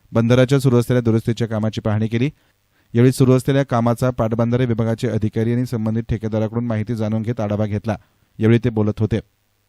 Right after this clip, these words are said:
यावेळी ते म्हणाले की कोपरगाव तालुक्याच्या पश्चिम भागातील मंजूर, चासनळी, हंडेवाडी, धामोरी, मायगाव देवी, कारवाडी, वेळापूर, बख्तरपूर आदी गावातील शेती आणि शेतकऱ्यांसाठी महत्त्वपूर्ण असलेला मंजूर बंधारा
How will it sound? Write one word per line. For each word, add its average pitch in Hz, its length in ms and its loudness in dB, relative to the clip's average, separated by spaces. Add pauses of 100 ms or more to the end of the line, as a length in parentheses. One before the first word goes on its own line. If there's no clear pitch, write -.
(460)
यावेळी 117 260 4
ते 127 60 2
म्हणाले 120 300 4
की 139 140 -2
कोपरगाव 127 480 2
तालुक्याच्या 131 460 0
पश्चिम 135 360 -2
भागातील 123 380 0
मंजूर, 117 420 0
चासनळी, 117 540 -2
हंडेवाडी, 113 540 0
धामोरी, 107 440 -2 (300)
मायगाव 117 380 4
देवी, 127 340 2
कारवाडी, 110 420 0
वेळापूर, 107 440 -2
बख्तरपूर 110 560 -2 (300)
आदी 113 200 2
गावातील 120 400 2
शेती 127 320 -2
आणि 123 160 0
शेतकऱ्यांसाठी 113 760 -4 (300)
महत्त्वपूर्ण 131 580 2
असलेला 123 380 0
मंजूर 110 320 0
बंधारा 107 440 -2